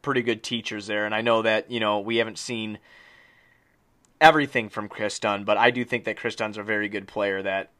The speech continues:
eh, you know, I truly believe that, that can teach this kid, "Hey, you know, this is how it's gonna be, and this is how we're gonna do things," and that's what I'm really excited about. Uh, I wanna get to the ne-, I wanna get to the two stars of the team, man.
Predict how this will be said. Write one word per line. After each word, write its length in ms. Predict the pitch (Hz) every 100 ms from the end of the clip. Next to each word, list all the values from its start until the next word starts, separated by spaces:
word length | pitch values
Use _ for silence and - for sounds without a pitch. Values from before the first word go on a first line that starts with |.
| _
eh, 140 | 104 - _
you 120 | 113
know, 40 |
I 60 | 104
truly 280 | 101 120 104
believe 280 | 95 101 98
that, 200 | 98 98
that 220 | 95 -
can 240 | 104 98 -
teach 280 | 120 113 -
this 180 | 110 -
kid, 320 | 113 104 101
"Hey, 300 | 110 113 101 _ _
you 120 | 107
know, 100 | 101
this 140 | 110
is 60 | 110
how 200 | 113 110
it's 100 | 107
gonna 200 | 117 107
be, 320 | 131 143 131
and 180 | 104 98 92
this 80 | 101
is 60 |
how 120 | 113
we're 80 | 107
gonna 160 | 104 104
do 220 | 113 110
things," 420 | 110 110 107 101
and 220 | 95 92 _ _ _
that's 320 | 110 110 - - _ _
what 120 | 107
I'm 120 | 104
really 180 | 104 98
excited 440 | 92 - 104 98 95
about. 280 | 87 69 - _ _ - - _ _ _ -
Uh, 380 | 107 110 104 - -
I 80 | 165
wanna 140 | 214
get 140 | 196 -
to 120 | 170
the 80 | 151
ne-, 180 | 151 -
I 100 | 131
wanna 160 | 202
get 120 | 202 175
to 60 |
the 80 | 147
two 200 | - 151
stars 380 | - 135 127 117
of 60 |
the 60 | 107
team, 320 | - 101 95
man. 240 | 98 95